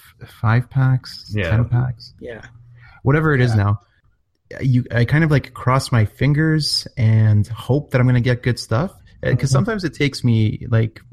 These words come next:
Speaker 1: al-, almost a whole month to accumulate three hundred crystals, so
Speaker 2: Mm-hmm.
Speaker 1: I can hope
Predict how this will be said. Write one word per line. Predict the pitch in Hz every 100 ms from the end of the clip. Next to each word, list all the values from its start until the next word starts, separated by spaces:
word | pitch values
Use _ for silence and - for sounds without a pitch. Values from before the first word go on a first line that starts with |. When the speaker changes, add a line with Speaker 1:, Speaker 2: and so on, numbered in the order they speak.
| -
Speaker 1:
al-, | - 202 -
almost | 285 269 170
a |
whole | 143 151
month | 123 104 - _ _ -
to | 117
accumulate | 110 127 120 110 -
three | 120
hundred | 110 107
crystals, | - 110 - 101 101 - - _
so | 117 120
Speaker 2:
Mm-hmm. | 110
Speaker 1:
I |
can | - 113 110 - _ - - _ _ _ _ -
hope | - 143 160 -